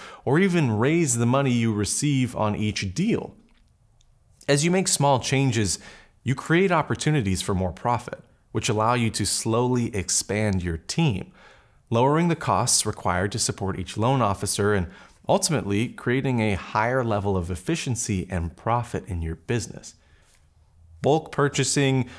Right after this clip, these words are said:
process streamlining, and investing in technology are the three main ways to achieve an economy of scale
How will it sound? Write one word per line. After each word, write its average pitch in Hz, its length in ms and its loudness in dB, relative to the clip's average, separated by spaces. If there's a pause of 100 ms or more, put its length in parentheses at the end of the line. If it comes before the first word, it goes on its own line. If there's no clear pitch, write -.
(140)
process 135 500 2
streamlining, 120 800 2
and 101 120 0
investing 117 540 2
in 110 100 2
technology 87 720 -2
are 90 100 -2
the 87 140 0
three 123 640 0 (180)
main 101 400 2
ways 87 280 0
to 95 120 -4
achieve 90 300 -2
an 87 80 0
economy 90 420 0
of 95 80 0
scale 92 400 -2